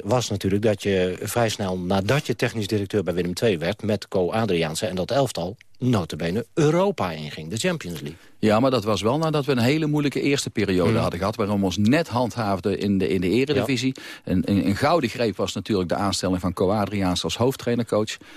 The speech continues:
Speaker 2: Hoofdtrainer, de belangrijkste, eh, persoon in een voetbalclub.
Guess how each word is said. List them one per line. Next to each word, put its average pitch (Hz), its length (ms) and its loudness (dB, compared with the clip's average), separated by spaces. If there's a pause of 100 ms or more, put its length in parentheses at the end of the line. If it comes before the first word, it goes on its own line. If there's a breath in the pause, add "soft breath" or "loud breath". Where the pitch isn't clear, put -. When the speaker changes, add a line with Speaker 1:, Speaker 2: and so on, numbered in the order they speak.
(160 loud breath)
Speaker 2:
Hoofdtrainer, 143 520 2
de 98 100 0
belangrijkste, 123 800 0
eh, 104 220 0
persoon 98 380 0
in 120 160 2
een 92 100 2
voetbalclub. 127 600 -2